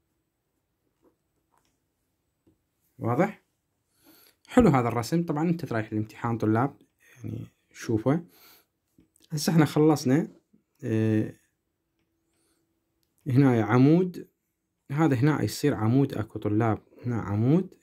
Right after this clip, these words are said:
يصير اكو عمود. واضح؟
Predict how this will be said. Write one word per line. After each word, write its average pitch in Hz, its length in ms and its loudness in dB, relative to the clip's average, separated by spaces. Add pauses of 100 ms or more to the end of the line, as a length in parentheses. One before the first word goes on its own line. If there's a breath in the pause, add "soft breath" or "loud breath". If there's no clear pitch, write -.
(120)
يصير 107 340 -8
اكو - 180 -10
عمود. 117 800 -2 (1500)
واضح؟ 110 480 0